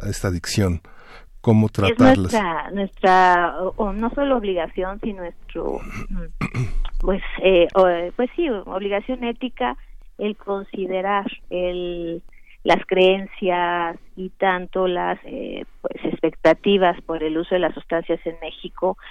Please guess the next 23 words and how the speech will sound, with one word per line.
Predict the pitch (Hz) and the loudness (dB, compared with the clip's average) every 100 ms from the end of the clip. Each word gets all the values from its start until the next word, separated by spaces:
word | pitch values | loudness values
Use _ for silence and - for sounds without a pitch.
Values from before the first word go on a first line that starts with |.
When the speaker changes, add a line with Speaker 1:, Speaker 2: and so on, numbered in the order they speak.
| - | -20
Speaker 2:
con | - 196 196 | 2 2 6
respeto | 185 180 - 208 202 - | 2 2 0 0 2 0
hacia | 175 175 | -2 -2
las | 156 | -6
personas | - 147 - 170 175 | -4 -6 -6 -8 -10
que | - 147 | -8 -8
atendemos. | - 156 156 160 160 - | -6 -8 -6 -6 -4 2
Es | 185 | 4
decir, | 190 196 214 190 | 4 2 4 4
lo | 175 196 | 4 2
que | 214 202 | 2 0
nos | 208 - | -2 -8
interesa | 208 - 208 226 233 240 | -8 -4 -2 -2 -2 -2
es | 233 - - - - - | -4 -6 -14 -16 -18 -18
reducir | - 196 202 208 - 269 302 | -4 -2 0 -4 -6 -4 -2
el | 262 214 | -2 -2
uso | 208 220 | -4 -4
de | 208 | -6
sustancias, | - 190 - 208 208 214 214 | -8 -12 -6 -6 -6 -4 -4
en | 202 | -4
particular | - 185 185 - 190 | -6 -6 -6 -2 0
el | 202 | 0
alcohol, | 190 175 180 190 208 | 0 -2 -2 -2 -2